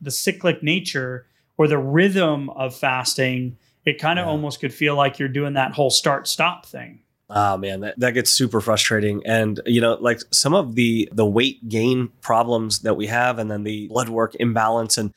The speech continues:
Speaker 2: all of these, you know, comorbidities that we're faced with as a nation and as a world now are stemming from the fact that we have so many feeding opportunities that then become feasting opportunities, right?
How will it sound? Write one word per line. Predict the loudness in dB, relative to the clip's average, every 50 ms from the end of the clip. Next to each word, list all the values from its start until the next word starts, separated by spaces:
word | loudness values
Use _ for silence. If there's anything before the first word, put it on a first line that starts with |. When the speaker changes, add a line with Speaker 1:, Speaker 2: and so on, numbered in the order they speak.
| _ _ _ _ 0
Speaker 2:
all | 2 2 2 2 0
of | -2 -2
these, | -2 -2 -2 -2 0 0 0 -2 -2 _ _ _ _ _ -2
you | 2 4 4
know, | 6 6 4 2 0 -4 -12 _
comorbidities | -2 0 0 2 2 2 0 2 2 0 0 0 -2 -2 -2 0 0
that | 0 0 0 0 0
we're | 0 0 2
faced | 2 0 0 0 -2 -2 -4
with | -6 -8 -6 -4
as | -4 -2
a | 0 2
nation | 2 2 2 0 0 -2
and | -4 -4
as | -2 -2 -2
a | -4
world | -2 0 2 2 2 2 0 -2
now | -2 -2 0 2 2 2 0 0 -4 _ _ _ _ _ _ _ _ _ _ _ _ _ _ _
are | -2 0 2 2
stemming | 2 2 2 2 2 2 2 2 0 0 -2 -6
from | -10 -8 -4 0 0 2 2 0 -2 -6 -8 -8
the | -6 -6
fact | -4 0 0 0 0 -2 -4 -2
that | -2 -2 -2 -4 -8 -20 -20 _ _ _
we | 0 2
have | 2 2 2
so | 2 2 2 2 2 2 4 4 4 4 2
many | 2 0 0 0 0 2 2 0 0 -2 -4 -8 -14 _ _
feeding | _ -20 -6 -2 0 2 2 2 2 2 2
opportunities | 2 0 0 -4 -6 -6 -4 -4 -4 -4 -4 -6 -6 -6 -6 -8 _ _ _ _ _ _
that | -2 -2 0 0
then | 0 0 0
become | 0 0 0 0 0 0 -2
feasting | -2 -2 0 0 0 0 0 0 0 0 0 -2 -6 _ _ 0
opportunities, | 2 2 2 0 -4 -6 -2 -2 0 0 -2 -2 -4 -6 -4 -4 -4 -2 0
right? | 0 0 0 0 -2 -6